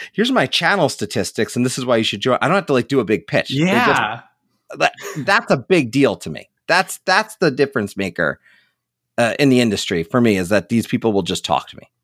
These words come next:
Speaker 2: Yeah.
Speaker 1: And they're very kind. I tell them about the channel as a basic note, and that's it.
Speaker 2: And I love that so much because, like, uh, I had Rob Davio on my old podcast,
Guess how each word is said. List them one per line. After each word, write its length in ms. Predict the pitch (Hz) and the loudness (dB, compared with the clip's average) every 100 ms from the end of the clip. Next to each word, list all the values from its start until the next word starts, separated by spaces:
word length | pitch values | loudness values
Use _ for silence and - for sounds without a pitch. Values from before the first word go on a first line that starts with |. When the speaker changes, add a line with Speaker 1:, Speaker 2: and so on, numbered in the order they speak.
| _ _ | _ _
Speaker 2:
Yeah. 300 | 139 127 95 | -2 0 0
Speaker 1:
And 160 | - 85 - _ _ _ _ - | -4 -8 -8 _ _ _ _ -4
they're 80 | |
very 180 | 135 156 | 0 0
kind. 380 | 139 98 80 - _ _ _ | 0 -2 -2 -10 _ _ _
I 100 | - | -6
tell 160 | - 147 | -2 -2
them 60 | 143 | 0
about 200 | 135 - | -2 -4
the 80 | - | -10
channel 320 | 104 85 67 _ _ | -6 -4 -6 _ _
as 160 | - 120 | -4 -2
a 40 | |
basic 380 | 107 107 104 101 | 0 -2 -2 -8
note, 200 | 101 80 - | -8 -8 -8
and 80 | |
that's 200 | 87 76 | -8 -6
it. 140 | - - _ _ _ - | -8 -10 _ _ _ -4
Speaker 2:
And 100 | 175 | 0
I 100 | 202 | 0
love 340 | 160 170 180 | 2 0 2
that 240 | 165 143 | 0 0
so 120 | - 160 | -2 0
much 260 | 160 147 | 0 -2
because, 340 | - - 131 - | -6 -2 -2 0
like, 240 | 120 120 - - _ _ _ _ _ | -2 -2 -12 -20 _ _ _ _ _
uh, 220 | - 156 - - | -8 -6 -8 -8
I 140 | - 170 | 0 2
had 220 | 170 131 | 2 2
Rob 280 | 131 135 123 | 2 2 2
Davio 480 | 127 123 123 120 113 | 2 2 0 0 0
on 160 | 110 | 0
my 160 | 110 107 | -2 -4
old 300 | 123 117 - | -4 -4 -4
podcast, 680 | 101 90 - 98 - - | -8 -8 -10 -12 -12 -18